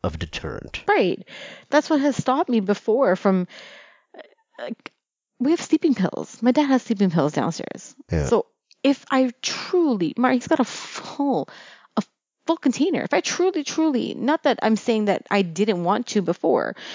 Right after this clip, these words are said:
Speaker 2: but if I truly had to sit there and think of, "Oh my God, my mom, my dad, my brother, my niece, my nephew,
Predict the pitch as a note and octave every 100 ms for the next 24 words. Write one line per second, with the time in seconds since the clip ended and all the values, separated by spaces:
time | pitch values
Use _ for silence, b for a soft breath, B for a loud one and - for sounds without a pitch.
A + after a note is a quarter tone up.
0 | B B - C4+ - C#4 C#4+ - E4+ D#4
1 | C#4+ C4+ B3 - - A3+ F#3+ - A3 G#3+
2 | C#4+ C4 A3 F#3+ - - B3 B3 A#3+ G#3
3 | F#3+ F3+ F3+ - G3 F#3 E3+ E3 F3+ F#3
4 | F#3+ E3+ E3 E3 F#3 G3 F#3+ E3+ E3+ F3+
5 | G3+ F#3+ E3 - A3 G#3 F#3+ - D#3+